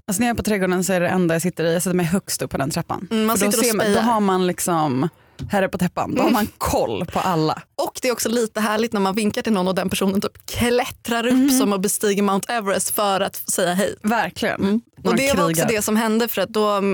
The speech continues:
Speaker 2: min kompis Felix som jag var med, som ni också känner som mitt ex, vi såg hans polare i folkhavet. Eh, den här polaren klättrar upp till oss och vi börjar hänga, och den här polaren till Felix då säger att han är här med en annan kille.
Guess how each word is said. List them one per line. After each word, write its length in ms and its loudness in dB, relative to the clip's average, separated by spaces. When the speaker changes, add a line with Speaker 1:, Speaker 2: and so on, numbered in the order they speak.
Speaker 2:
min 240 0
kompis 260 -2
Felix 320 -2
som 120 0
jag 80 0
var 160 0
med, 240 -2
som 240 0
ni 220 2
också 220 -2
känner 240 -2
som 140 -4
mitt 140 -6
ex, 380 -6
vi 240 0
såg 460 0
hans 380 -2
polare 440 -2
i 100 -4
folkhavet. 680 -2
Eh, 260 0
den 180 0
här 80 0
polaren 420 0
klättrar 540 -2
upp 200 0
till 120 0
oss 180 -2
och 80 0
vi 100 2
börjar 180 -2
hänga, 300 0
och 220 -8
den 120 0
här 60 -2
polaren 600 0
till 120 -10
Felix 280 -6
då 200 -6
säger 500 -2
att 160 -8
han 240 -4
är 40 -2
här 180 -2
med 120 -2
en 60 -6
annan 240 -2
kille. 200 -6